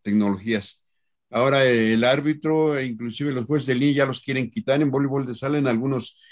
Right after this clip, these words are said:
países ya los quitaron, o sea, les van, eh, ¿por qué? Por la tecnología ya se basan mucho. A ver, ¿y qué fue? Y checan en la tableta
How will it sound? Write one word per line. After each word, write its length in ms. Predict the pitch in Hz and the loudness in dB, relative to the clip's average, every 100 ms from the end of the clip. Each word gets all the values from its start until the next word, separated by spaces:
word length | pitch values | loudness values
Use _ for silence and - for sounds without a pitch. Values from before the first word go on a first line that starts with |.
| - _ _ | -20 _ _
países 260 | 117 120 135 | 0 0 4
ya 140 | 131 | 2
los 140 | 123 | 2
quitaron, 480 | - 107 113 139 131 | 0 0 2 2 2
o 40 | 107 | -2
sea, 180 | 117 | -2
les 240 | 113 107 104 | -2 -2 -2
van, 220 | 110 110 - | -4 -4 -6
eh, 460 | 98 98 95 85 - _ | -4 -4 -4 -8 -12 _
¿por 180 | - 107 | -2 0
qué? 120 | - | 0
Por 200 | 113 117 | 0 2
la 160 | 104 101 | 2 2
tecnología 560 | 107 107 104 101 120 120 | 4 4 4 0 -2 0
ya 260 | 131 123 - - | 0 -4 -10 -20
se 180 | - - | -10 -2
basan 380 | 120 139 139 127 | 0 0 0 0
mucho. 360 | 143 143 120 120 | 0 -2 -2 -2
A 80 | |
ver, 160 | 147 170 | -2 -4
¿y 200 | 143 135 | -8 -10
qué 140 | 135 151 | -2 -2
fue? 240 | 147 151 | 2 2
Y 180 | 139 113 | 2 0
checan 360 | 151 156 147 | -2 0 2
en 100 | 131 | 2
la 140 | 120 113 | 0 -2
tableta 500 | - 120 139 127 | -2 -2 -2 -4